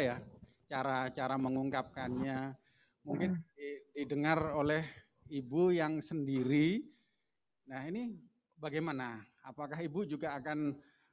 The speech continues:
Speaker 1: bertanya kepada pasangan Ibu misalkan, karena mungkin dia seorang bapak. Itu, itu, itu. Jadi,
Speaker 2: Oh,
Speaker 1: gimana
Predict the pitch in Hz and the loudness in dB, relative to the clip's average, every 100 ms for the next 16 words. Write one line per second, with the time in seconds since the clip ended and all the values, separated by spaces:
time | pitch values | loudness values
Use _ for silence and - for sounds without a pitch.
0 | _ 156 - 156 160 196 180 151 147 143 | _ -4 2 4 6 4 4 2 2 4
1 | 143 139 139 156 165 139 160 202 139 139 | 2 2 2 4 4 4 8 8 8 2
2 | - 127 120 131 165 131 120 123 139 147 | -6 -6 -4 0 0 0 -2 -2 0 2
3 | 151 170 139 151 160 143 139 135 120 110 | 2 0 0 2 2 0 0 -2 -2 -2
4 | 135 131 123 - _ _ _ _ _ _ | -2 -2 -2 -12 _ _ _ _ _ _
5 | _ _ _ - 143 190 160 160 170 180 | _ _ _ -10 2 6 6 4 4 2
6 | 175 - 160 190 - 202 196 190 196 185 | -2 6 12 12 12 12 12 12 12 12
7 | 180 175 170 165 151 | 12 10 8 4 -2